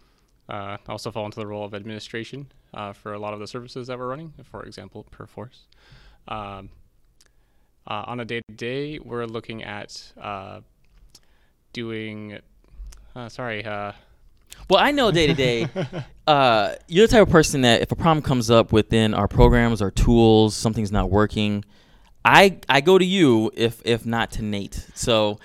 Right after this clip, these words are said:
Speaker 2: uh, I don't know if that's the appropriate, but you always seem to have the answer to help out, um, to make sure everything is running smooth. Um, but I know you have more responsibilities than that.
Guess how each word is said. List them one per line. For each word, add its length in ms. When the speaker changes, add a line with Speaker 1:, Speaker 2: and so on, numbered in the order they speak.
Speaker 2:
uh, 240
I 80
don't 140
know 100
if 80
that's 200
the 120
appropriate, 840
but 200
you 120
always 280
seem 140
to 60
have 160
the 80
answer 360
to 140
help 200
out, 480
um, 320
to 100
make 140
sure 380
everything 360
is 120
running 220
smooth. 500
Um, 520
but 340
I 80
know 160
you 160
have 100
more 140
responsibilities 640
than 240
that. 360